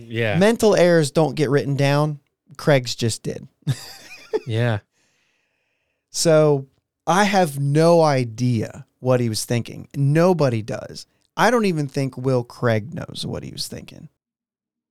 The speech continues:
Speaker 1: Yeah.
Speaker 2: My only defense
Speaker 1: He blacked out.
Speaker 2: He blacked out. And I think Javi Baez blacked out. And I think that Michael Perez blacked out. I don't, I don't understand why, like,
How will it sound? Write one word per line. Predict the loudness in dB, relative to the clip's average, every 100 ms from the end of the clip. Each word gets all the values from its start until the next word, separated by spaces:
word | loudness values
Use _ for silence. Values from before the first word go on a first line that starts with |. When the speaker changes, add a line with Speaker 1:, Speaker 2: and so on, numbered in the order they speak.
| _ _ -12
Speaker 1:
Yeah. | -10 -8 -12 -14 _ _ _ _ _
Speaker 2:
My | 0 4 4
only | 4 2 0
defense | 0 -2 -2 -2 -2
Speaker 1:
He |
blacked | -2 -2 -4 -6 -12
out. | -12 -8 -2
Speaker 2:
He | 0
blacked | 2 2 2 -2 -4
out. | -4 -8 -2
And | 0
I | 2
think | 0 -2
Javi | -2 -2 -2
Baez | 0 0 0 -2
blacked | -4 -4 -4 -6
out. | -6 -8 -10 _ _ _ _ _ _ _ 0
And | 2
I | 2
think | 0 -4 -4
that | -2
Michael | -2 -2 -6
Perez | -4 -2 -2 -4
blacked | -4 -4 -4 -6
out. | -6 -6 -10 _ _ _ _ _ _ _ _ _ -4
I | 2 4
don't, | 2 0 -2
I | 2
don't | 4 4
understand | 2 0 0 2
why, | 4 2
like, | 2 0 -4